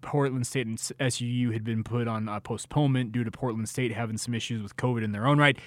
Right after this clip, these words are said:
Uh, both of these games, speaking of the Cougars and the Utes on Thursday night, were tracking similarly. Let me, and let me explain what I, what I mean by that. I was,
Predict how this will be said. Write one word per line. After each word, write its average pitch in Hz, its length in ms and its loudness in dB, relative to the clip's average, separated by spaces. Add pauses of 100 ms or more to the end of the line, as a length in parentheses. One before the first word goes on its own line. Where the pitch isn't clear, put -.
(300)
Uh, 143 200 4
both 165 320 6
of 302 60 6
these 220 220 6
games, 147 380 4
speaking 147 260 2
of 143 40 4
the 135 80 4
Cougars 147 420 4
and 131 100 4
the 123 60 2
Utes 139 380 2
on 127 380 2
Thursday 131 400 2
night, 123 220 2 (280)
were 143 100 4
tracking 180 640 4
similarly. 123 680 2
Let 113 100 0
me, 185 240 2
and 143 120 2
let 160 80 6
me 208 120 4
explain 147 560 4
what 127 160 2
I, 127 180 2
what 131 160 4
I 123 60 4
mean 123 180 4
by 107 60 0
that. 90 160 -4
I - 20 0
was, 120 160 2